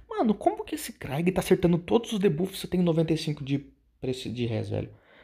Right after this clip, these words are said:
Você não vem me falar que Craig tá com a C C alta não, velho. Porque Craig na defesa vai ter speed e dano, não vai ter A C C. Então eu tô, tipo, besta. Como ele tá acertando tudo.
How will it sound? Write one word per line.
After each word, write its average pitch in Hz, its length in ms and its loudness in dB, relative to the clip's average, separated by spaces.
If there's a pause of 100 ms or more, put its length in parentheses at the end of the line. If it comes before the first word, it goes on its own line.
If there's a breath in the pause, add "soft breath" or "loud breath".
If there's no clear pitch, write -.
(140)
Você - 120 -2
não 320 120 6
vem 277 140 8
me 359 80 -2
falar 214 300 0
que - 120 -14
Craig 190 360 -2
tá 202 100 -6
com 165 760 -2 (280)
a 143 80 -6
C 175 120 0
C 160 140 2
alta 160 180 6
não, 156 200 4
velho. 107 160 0
Porque - 360 -4 (200 loud breath)
Craig 175 260 4
na 190 140 4
defesa 175 340 2
vai 175 140 2
ter 175 180 -2
speed 196 680 -2
e 202 60 -2
dano, 120 320 2
não 117 140 -4
vai 139 100 0
ter 151 140 -4
A - 20 -6
C 151 160 -6
C. - 340 -12 (880)
Então 165 180 -2
eu 180 60 2
tô, 180 340 2
tipo, - 480 -8 (560)
besta. - 720 0 (880)
Como 113 200 -4
ele 110 80 0
tá 127 60 -2
acertando 113 340 -2
tudo. - 260 -14